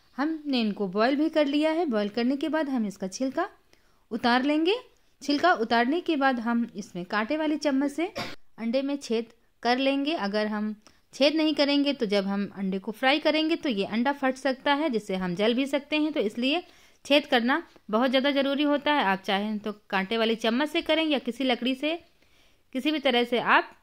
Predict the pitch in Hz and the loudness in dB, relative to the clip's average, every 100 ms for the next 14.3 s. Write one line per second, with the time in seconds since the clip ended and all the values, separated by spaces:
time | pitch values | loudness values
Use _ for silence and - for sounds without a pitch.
0 | _ 220 220 320 - 254 220 214 214 233 | _ -6 -4 -4 -2 -2 0 -2 0 -4
1 | 254 285 302 294 220 262 349 _ _ _ | -2 -2 0 -2 0 -2 -4 _ _ _
2 | _ _ _ 208 226 311 427 _ _ _ | _ _ _ -2 0 0 -2 _ _ _
3 | _ - 240 285 302 277 277 277 254 247 | _ -2 0 2 2 2 2 0 0 -2
4 | - 247 254 285 311 311 202 220 233 - | 0 0 2 2 0 0 0 0 -2 -10
5 | _ 226 262 302 294 285 285 247 226 208 | _ -2 2 2 2 2 2 2 2 2
6 | 233 254 285 320 311 _ _ _ _ _ | 0 2 0 0 -4 _ _ _ _ _
7 | - 277 320 277 247 247 226 254 262 262 | -8 -2 0 2 2 2 2 2 0 0
8 | 277 294 311 208 196 208 226 277 277 233 | 0 0 0 -2 -2 -4 0 0 2 0
9 | 220 214 277 247 196 - 220 285 254 240 | -2 -2 -2 0 -2 -2 -2 0 0 0
10 | 247 262 254 277 285 370 - _ - _ | 0 0 2 0 2 -2 -4 _ -20 _
11 | - 214 240 277 302 247 196 190 190 220 | -6 -2 0 0 0 0 0 -2 -2 -2
12 | 208 247 240 285 302 262 285 302 294 294 | -2 -2 0 0 2 0 0 2 0 0
13 | 202 175 196 190 196 214 220 277 294 294 | 0 -2 -4 -4 -2 -2 0 0 0 -2
14 | 302 311 349 | -2 0 0